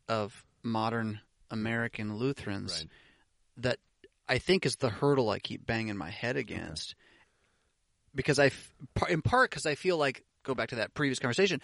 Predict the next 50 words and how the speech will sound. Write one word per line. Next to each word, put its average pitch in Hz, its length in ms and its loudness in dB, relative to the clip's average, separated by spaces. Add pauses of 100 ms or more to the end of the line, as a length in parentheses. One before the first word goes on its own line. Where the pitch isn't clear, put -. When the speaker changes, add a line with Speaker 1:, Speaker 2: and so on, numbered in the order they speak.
(160)
Speaker 2:
Right. 82 180 -12
Speaker 1:
no 190 280 4
one's 196 260 4
talking 180 420 2
about 160 200 4
it 131 80 -2
being 143 180 -2
a 113 60 -2
problem. 151 600 -2
Speaker 2:
Right, 82 220 -6 (200)
right, - 100 -2
right, 101 300 0
right. 90 80 -4 (160)
Speaker 1:
<laughs> - 180 -16
Speaker 2:
Well, 180 260 4 (120)
because, 151 320 -4 (100)
okay, 139 240 -6 (100)
because 120 220 -10
the 113 160 -12
other 156 200 -4
side 131 200 -4
of 113 60 -6
that 92 160 -10
question, 104 340 -10
so 117 180 -6
from 120 160 -8
my 123 260 0
side, 110 440 -4
I 113 100 -4
wanna 127 220 -2
be, 104 400 -6 (380)
I 117 100 -4
wanna 139 180 -2
have 117 240 -6
integrated 123 540 -6
God's 98 320 -8
word 95 300 -8
into 104 340 -10
my 92 140 -6
life 87 500 -10
on 95 140 -10
a 90 40 -10
level, 85 360 -10
and 117 120 -8
this 143 140 -8
is 143 100 -10
why 120 180 -2
Luther 95 320 -10
talks 151 360 -8
about 90 280 -10